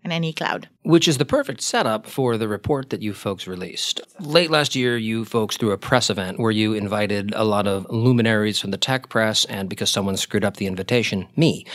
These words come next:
Speaker 2: where you wound up unveiling the findings of this report. And it was fascinating to sit there and watch and map to my own understanding of things. I know I learned a lot sitting there watching that. But what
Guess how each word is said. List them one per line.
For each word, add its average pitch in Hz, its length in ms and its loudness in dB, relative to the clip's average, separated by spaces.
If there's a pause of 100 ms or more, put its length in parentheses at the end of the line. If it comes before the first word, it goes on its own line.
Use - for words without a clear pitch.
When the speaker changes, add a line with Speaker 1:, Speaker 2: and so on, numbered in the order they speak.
(220)
Speaker 2:
where 135 260 6
you 123 240 4
wound 123 240 4
up 123 140 2
unveiling 117 640 0
the 110 80 -10
findings 107 560 -2
of 95 80 -8
this 95 240 -8
report. - 400 -14 (220)
And 113 580 -2 (300)
it - 80 -2
was 170 140 4
fascinating 160 520 4
to 113 80 2
sit - 200 -4
there 123 160 2
and 104 100 -2
watch 107 340 2
and 101 160 -4
map 104 300 0
to 117 120 -2
my 98 140 -2
own 110 120 0
understanding 107 520 -2
of 104 80 -2
things. 104 320 0
I 95 80 -6
know 95 140 -4
I 98 100 0
learned 104 220 2
a 101 40 2
lot 98 300 2
sitting 101 240 0
there 92 140 -2
watching 120 360 -4
that. 90 220 -6 (480)
But 143 320 4 (140)
what 170 420 0